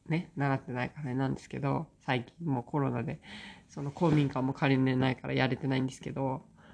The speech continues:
そう、そう、だから、へちゃんってすごいなって、そのダンスの意味でもね。で、歌はもちろん前から上手だなって、まあ、このラジオでも言ってたんですけど、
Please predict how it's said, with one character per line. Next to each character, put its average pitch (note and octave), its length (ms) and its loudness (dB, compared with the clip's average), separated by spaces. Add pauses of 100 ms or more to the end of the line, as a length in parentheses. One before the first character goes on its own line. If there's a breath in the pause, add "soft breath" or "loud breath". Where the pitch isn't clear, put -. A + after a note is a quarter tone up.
(160 soft breath)
そ C#3+ 680 2
う、 - 40 -14
そ E3 180 4
う、 - 20 8
だ F3 100 6
か E3+ 100 6
ら、 D#3+ 60 10
へ A#3+ 220 4
ち - 100 6
ゃ D#4+ 160 12
ん A3 40 6
っ - 40 2
て F3 100 -2
す - 200 0
ご E4 180 12
い D4 80 8
な C#4+ 220 10
っ - 20 4
て、 - 140 -4
そ - 100 -2
の D#3 100 2
ダ G#3 200 12
ン G3 80 8
ス D#3+ 100 -2
の C#3 140 4
意 D3 80 4
味 C#3+ 120 4
で - 80 -4
も - 120 -6
ね。 G#3+ 240 4
で、 G3+ 160 8
歌 G#3+ 240 8
は F#3+ 400 12
も F3+ 120 2
ち F#3+ 120 2
ろ F3 80 6
ん D#3 80 6
前 D#3+ 160 8
か D#3+ 120 6
ら D#3 180 6 (220 loud breath)
上 F3 200 4
手 D3+ 80 4
だ D3 100 6
な C#3+ 140 4
っ C#3+ 80 -2
て、 D3+ 100 0
ま C#3+ 220 6
あ、 C3 40 4
こ E3 120 2
の D#3+ 100 8
ラ E3 140 12
ジ C#3 100 2
オ B2 60 2
で C3 80 -2
も B2+ 120 -2 (160)
言 E3 120 4
っ - 20 -14
て - 100 -12
た C3+ 120 2
ん C3+ 40 0
で C3+ 60 -4
す - 80 -16
け D3+ 80 -4
ど、 D3+ 260 6